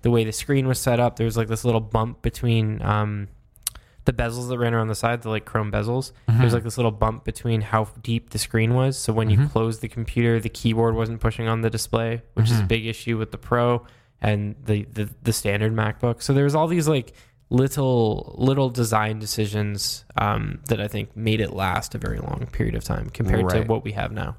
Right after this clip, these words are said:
Speaker 2: So I think, correct me if I'm wrong, but I think the MacBook Air is the last Apple product currently that they sell that is from the Steve Jobs era. Maybe the iPad Mini.
Speaker 1: Yeah, they, I think
Speaker 2: Yeah,
Speaker 1: they still
Speaker 2: yeah.
Speaker 1: sell the. F-,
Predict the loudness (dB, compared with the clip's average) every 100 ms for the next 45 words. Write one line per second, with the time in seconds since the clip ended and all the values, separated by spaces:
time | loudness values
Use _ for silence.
0 | -2 -2 0 -2 -2 -4 -16 -20 -20 -20
1 | -20 _ -20 -4 0 0 0 -4 -2 -2
2 | 0 -2 -2 -4 -6 -4 -4 -4 -4 -2
3 | -2 -4 -8 -8 -6 -2 -2 -4 -6 -6
4 | -2 0 0 -2 -8 -4 -4 -4 -12 -8
5 | -6 -6 -10 -4 -2 -2 -2 -4 -4 -6
6 | -6 -2 0 0 0 -4 -6 -6 -4 -4
7 | -4 -2 0 0 -4 -6 -8 -4 -4 -2
8 | -4 -4 -8 -8 -6 -8 -10 _ _ -20
9 | -6 -2 -2 -2 -2 -2 -2 -6 -4 -6
10 | -4 -4 -8 -14 -20 _ _ _ _ -14
11 | -14 _ -12 -4 -2 -2 -2 0 0 0
12 | 0 0 -2 -6 0 2 2 0 -2 -4
13 | -4 -10